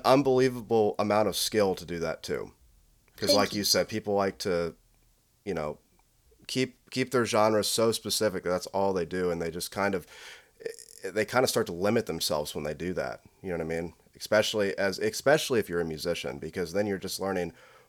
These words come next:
Speaker 1: one set of little tricks and tips that you can do on that instrument. You're not, you know, that,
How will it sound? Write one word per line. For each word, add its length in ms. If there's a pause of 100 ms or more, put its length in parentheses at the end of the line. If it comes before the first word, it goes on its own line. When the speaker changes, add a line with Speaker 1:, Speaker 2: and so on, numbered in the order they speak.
Speaker 1:
one 360
set 280
of 120
little 180
tricks 380
and 140
tips 260
that 100
you 120
can 140
do 200
on 120
that 120
instrument. 480 (320)
You're 140
not, 240 (140)
you 80
know, 240
that, 180